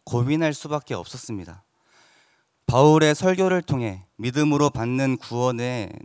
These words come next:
그 소식을 들은 사람, 많은 사람들은 당연히 추-, 충격을 받을 수밖에 없었습니다. 우리의 실수를 체벌하시는 하나님이 아니라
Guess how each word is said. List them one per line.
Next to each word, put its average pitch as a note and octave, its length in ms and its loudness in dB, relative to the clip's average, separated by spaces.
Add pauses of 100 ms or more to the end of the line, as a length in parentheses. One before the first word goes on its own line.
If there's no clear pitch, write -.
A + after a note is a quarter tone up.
(120)
그 B2+ 280 -2 (520)
소식을 F#3 480 0
들은 B2+ 280 -2
사람, E3 260 -2
많은 C#3 280 0
사람들은 D3 560 -2 (440)
당연히 C3+ 600 -2
추-, - 180 -12 (520)
충격을 D#3 460 6
받을 A2+ 260 -6
수밖에 B2+ 380 -2
없었습니다. F#2 680 -6 (1000)
우리의 C#3+ 360 4
실수를 E3 460 0
체벌하시는 F#3 680 0
하나님이 E3 380 2
아니라 G#2+ 460 -4